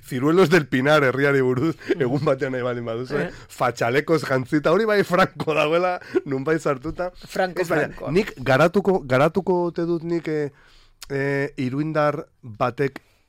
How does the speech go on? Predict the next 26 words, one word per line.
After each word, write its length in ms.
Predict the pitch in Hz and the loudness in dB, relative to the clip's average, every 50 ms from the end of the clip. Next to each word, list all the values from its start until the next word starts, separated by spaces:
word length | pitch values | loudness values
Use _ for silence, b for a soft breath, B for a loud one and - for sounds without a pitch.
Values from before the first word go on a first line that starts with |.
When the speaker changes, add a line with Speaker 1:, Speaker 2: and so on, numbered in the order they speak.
| _ _ | _ _
Speaker 1:
sentitzen 680 | - - - 143 120 120 - - 147 - - 160 147 147 | -18 -10 -6 -4 -4 -4 -4 -4 -6 -4 -2 -4 -2 0
duen 220 | 151 156 147 147 | 0 0 0 0
babesa 420 | 135 143 147 147 160 147 - 160 156 | 0 0 0 0 -2 -2 -2 -2 -2
hori 160 | 170 170 165 156 | 0 0 0 0
Iruñekiko? 640 | 156 160 165 170 170 - 190 180 - 208 - - b b b b b b b b b b b | 0 -2 -4 -6 -6 -8 -8 -8 -6 -8 -8 -10 b b b b b b b b b b b
Sentituko 640 | - - 131 120 104 151 156 - 185 175 - 180 170 | -12 -8 -8 -4 -4 -2 0 0 0 0 0 0 0
al 340 | 170 170 170 165 160 160 160 | 0 0 0 -2 -2 -2 -2
naiz, 180 | 160 165 160 - | -4 -4 -4 -4
porque... 240 | - 135 127 147 - - - - - _ _ - | -4 -4 -4 -6 -8 -14 -20 -20 -20 _ _ -10
Bai 220 | 110 120 147 180 | -4 -2 0 0
batzuk 340 | 180 185 165 - 208 196 151 | 0 0 0 0 -2 -2 -2
garatu 400 | 117 127 120 131 160 175 - 185 | -2 -2 0 2 2 2 0 -2
nahi 140 | 180 180 175 | -2 -2 0
dutela, 440 | 160 165 160 - 185 175 170 170 180 | 0 -2 -2 -2 0 2 2 2 0
Speaker 2:
Mhm. 300 | 175 160 151 143 160 - _ | -2 -6 -14 -16 -18 -14 _
Speaker 1:
eta 280 | - 120 113 - 110 | -12 -10 -6 -6 -4
nahi 180 | 117 135 147 156 | 0 0 0 0
dutela, 340 | 147 151 143 - 156 170 156 | -2 -4 -4 -4 -4 -4 -4
na-, 200 | 127 117 113 107 | -4 -4 -6 -8
lehenengusina 640 | 107 107 104 107 110 110 135 123 - 143 143 143 135 | -8 -10 -10 -12 -12 -14 -14 -14 -12 -10 -8 -8 -6
bat 140 | 143 147 - | -6 -8 -10
eskonduta 400 | 120 - - 117 120 113 - 113 | -12 -14 -12 -12 -10 -8 -6 -4
dago 200 | 113 113 120 131 | -4 -4 -4 -6
Iruñeko 320 | 110 104 113 117 117 120 110 | -6 -6 -8 -8 -8 -8 -10
tipo 220 | - 117 - 123 | -10 -10 -8 -6
batekin, 400 | 120 120 113 - 143 135 156 139 | -4 -4 -4 -6 -6 -6 -6 -8